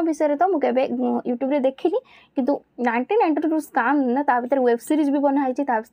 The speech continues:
ତା ସହିତ ଏଠି ଆମର ମୁଭି ବି ବନା ହେଇଛି, ଯୋଉଥିରେ, ଉଁ, ଆମର ଯୋଉ ରହିଛନ୍ତି କିଏ, ଆସିଲେ ଅଭିଷେକ ବଚ୍ଚନ ତା ଲିଡିଂ କରୁଛନ୍ତି, ଠିକ୍ ଅଛି। ୱେବ୍ ସିରିଜ୍ର ଲିଡିଂ କିଏ କରୁଛନ୍ତି ମୁଁ ଜାଣିନି, ୱେବ୍ ସିରିଜ୍ଟା ରିସେଣ୍ଟଲି ବନା ହେଇଛି, କିନ୍ତୁ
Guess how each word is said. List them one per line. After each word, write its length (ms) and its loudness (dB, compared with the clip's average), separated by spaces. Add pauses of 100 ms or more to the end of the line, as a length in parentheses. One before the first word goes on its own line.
ତା 100 0 (100)
ସହିତ 220 -4 (120)
ଏଠି 160 -2 (100)
ଆମର 260 0
ମୁଭି 300 0
ବି 160 0
ବନା 140 0
ହେଇଛି, 240 -2 (340)
ଯୋଉଥିରେ, 360 0 (200)
ଉଁ, 640 -6
ଆମର 220 0 (140)
ଯୋଉ 140 2 (140)
ରହିଛନ୍ତି 420 0
କିଏ, 140 -2 (1000)
ଆସିଲେ 300 -4
ଅଭିଷେକ 340 2
ବଚ୍ଚନ 320 2
ତା 60 2
ଲିଡିଂ 300 0
କରୁଛନ୍ତି, 340 -4
ଠିକ୍ 180 -2
ଅଛି। 120 -2
ୱେବ୍ 180 0
ସିରିଜ୍ର 300 -2
ଲିଡିଂ 240 0
କିଏ 160 -2
କରୁଛନ୍ତି 260 0
ମୁଁ 100 0
ଜାଣିନି, 220 0 (320)
ୱେବ୍ 160 2
ସିରିଜ୍ଟା 300 0
ରିସେଣ୍ଟଲି 360 2
ବନା 220 -2
ହେଇଛି, 220 -4
କିନ୍ତୁ 200 0